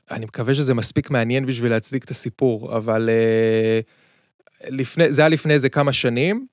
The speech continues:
ויש לי בת דודה ש-, אה, כאילו הייתה מזמינה אותנו לחגים מדי פעם, והיא נשואה. עכשיו, אנחנו באים אליה לראש השנה, או משהו כזה, לפני כמה שנים,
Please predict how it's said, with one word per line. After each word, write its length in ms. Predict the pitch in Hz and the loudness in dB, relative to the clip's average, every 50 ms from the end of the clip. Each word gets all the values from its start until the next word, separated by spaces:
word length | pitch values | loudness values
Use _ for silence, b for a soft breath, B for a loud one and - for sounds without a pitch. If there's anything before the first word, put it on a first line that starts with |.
| _ _ - - | _ _ -8 -8
ויש 340 | 127 113 120 123 135 123 - | -4 -2 0 0 0 0 0
לי 80 | 147 131 | 0 2
בת 160 | 120 123 107 | 2 2 2
דודה 300 | 117 127 131 127 127 123 | 4 2 4 4 2 0
ש-, 200 | - - - 127 120 117 113 113 113 113 113 113 117 113 113 113 113 113 110 110 110 b b b b b b b b b b _ _ - | 0 -2 0 2 2 4 4 4 6 6 6 6 6 6 4 4 4 4 2 2 0 b b b b b b b b b b _ _ -6
אה, 60 | 120 117 113 113 113 113 113 110 110 110 110 110 110 107 107 107 110 107 - | -2 0 0 2 2 2 2 2 2 2 2 2 2 2 2 2 0 0 -2
כאילו 180 | - 196 202 | 0 2 2
הייתה 200 | 196 190 - 190 | 2 4 4 4
מזמינה 360 | 185 180 160 160 170 170 170 | 4 4 4 4 4 4 4
אותנו 280 | 170 165 - 143 135 127 | 4 4 2 0 0 0
לחגים 440 | 127 113 - 143 127 123 131 117 110 - _ - | 0 0 -2 -4 -2 -2 -4 -4 -4 -10 _ -8
מדי 260 | 127 123 117 120 117 | -8 -6 -4 -4 -6
פעם, 260 | 113 - 117 110 117 120 - B B B B B B B B - | -4 -4 -6 -6 -6 -10 -16 B B B B B B B B -2
והיא 160 | 123 127 135 | 0 0 2
נשואה. 400 | 131 123 - - 143 139 135 113 101 - _ _ _ b b b b b b b b b _ _ | 2 0 2 2 4 4 4 2 -2 -6 _ _ _ b b b b b b b b b _ _
עכשיו, 260 | - - 135 123 131 | -4 -2 0 2 2
אנחנו 240 | 135 131 - 151 135 | 2 2 0 0 2
באים 220 | 143 160 190 185 | 4 4 4 4
אליה 220 | 175 160 147 135 123 | 4 6 6 6 6
לראש 500 | 123 120 117 117 113 113 135 143 - 135 | 6 6 6 4 4 4 2 0 0 -4
השנה, 480 | 120 - 120 113 127 156 185 214 233 240 | -4 -4 -4 0 2 2 2 2 0 -2
או 100 | 214 208 | -4 -4
משהו 240 | 220 208 - - 202 | -4 -4 -4 -6 -2
כזה, 260 | - 202 190 208 214 | -2 -2 0 0 0
לפני 260 | 170 139 - 131 123 | -2 -2 -2 -2 -2
כמה 220 | - 127 120 123 117 | 0 0 -2 -2 -2
שנים, 420 | - - 117 127 175 220 254 285 | -2 -2 -2 0 0 -2 -2 -4